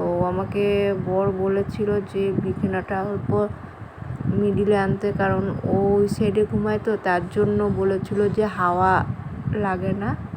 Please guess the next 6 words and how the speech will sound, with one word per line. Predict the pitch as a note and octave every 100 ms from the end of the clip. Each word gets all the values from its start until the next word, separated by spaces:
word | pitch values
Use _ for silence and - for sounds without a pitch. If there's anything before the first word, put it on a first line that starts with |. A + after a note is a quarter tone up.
| - - - - -
তো | F#3 F#3 F3+
বিছানাটাকে | F3+ F#3+ G3+ G3+ G3 G3 G3+ -
আজকে | F#3+ - -
একটু | G3+ - G#3 G3+ F#3+ G3
মিডিলে | G3 G3 G3+ G3
আনলাম, | F#3+ F#3 F#3 G3+